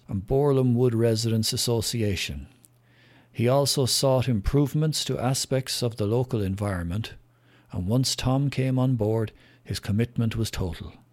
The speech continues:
Tom also campaigned through his nationalist editorials for inter-party unity within the county's electorate in voting for Carlow candidates at general election time,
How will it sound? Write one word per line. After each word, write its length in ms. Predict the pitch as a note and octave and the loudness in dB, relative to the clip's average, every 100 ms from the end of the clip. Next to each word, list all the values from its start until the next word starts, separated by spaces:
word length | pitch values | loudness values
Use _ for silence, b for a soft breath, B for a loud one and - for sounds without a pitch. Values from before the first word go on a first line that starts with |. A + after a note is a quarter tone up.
| _ _ _ _ | _ _ _ _
Tom 320 | - C3 C3 A#2 | -4 0 2 4
also 400 | B2 B2+ A#2 G2 | 4 2 0 -2
campaigned 640 | A#2 G2+ G2 A2+ A2 A2+ | -2 -2 -2 -2 0 -2
through 380 | - - C3+ C#3+ | -4 -4 0 2
his 260 | A2+ G#2+ G#2+ | 2 0 0
nationalist 600 | A2+ A2+ - F#2+ - - | -2 -2 -2 -4 -4 -4
editorials 840 | G2 F#2+ - A#2+ G#2 F2+ G#2 - - | -4 -4 -2 0 0 -2 -4 -8 -6
for 160 | B2+ - | -6 -2
inter-party 680 | D#3+ D3+ D3 - B2+ B2 B2 | -2 0 -2 0 0 2 0
unity 540 | A2+ C3 A#2+ - G#2+ | 2 4 2 2 -2
within 380 | G#2+ G#2+ C#3+ C#3 | -2 -2 0 0
the 100 | B2+ | 0
county's 520 | - B2 A#2+ A2+ A2 | 0 0 2 -2 -2
electorate 640 | G#2+ A#2 - A#2 F2 F#2+ - | -2 -2 -4 -6 -6 -8 -4
in 140 | G#2+ | -4
voting 340 | G2+ A2 A#2+ B2 | -2 -2 0 -2
for 160 | - | -4
Carlow 420 | - B2+ B2 A2 | -4 0 0 0
candidates 760 | G#2 C3 C3+ A2 F#2 F#2+ G2 - | -2 0 0 0 -2 -4 -4 -6
at 80 | F2+ | -6
general 440 | - A2 G#2+ G2+ | -4 -2 0 -2
election 520 | G2+ G#2+ A2+ - D#2 | -2 -2 -4 -4 -6
time, 300 | - D2 D2+ | -6 -8 -10